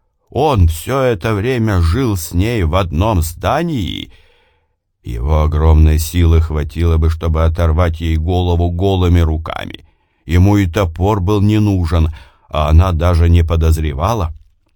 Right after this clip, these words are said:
Инстинкты подсказывали ей неладное, но такое Алиса и предположить не могла. Теперь, когда она поняла, какая опасность ей грозила,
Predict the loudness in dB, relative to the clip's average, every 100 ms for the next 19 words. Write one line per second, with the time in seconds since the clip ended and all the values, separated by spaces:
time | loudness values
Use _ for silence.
0 | _ _ _ _ _ -4 0 0 0 -4
1 | -2 -2 -4 -6 -2 -2 -4 -4 -2 0
2 | -2 -4 -4 -2 -2 -2 -2 -2 -2 -2
3 | -2 -2 -4 -6 _ _ _ _ -2 0
4 | 0 -2 -4 -4 -4 -4 -2 -2 -6 -8
5 | _ _ _ _ _ -14 -10 -8 -6 -2
6 | 0 0 -2 0 2 2 -2 -12 -10 -10
7 | -10 -12 -14 -20 _ _ _ _ _ -8
8 | -6 0 2 2 -2 -10 _ _ _ _
9 | -2 0 2 4 6 4 4 4 6 4
10 | 2 -2 -8 -8 -8 -8 -10 -8 0 0
11 | 0 -2 -2 0 0 2 2 0 -2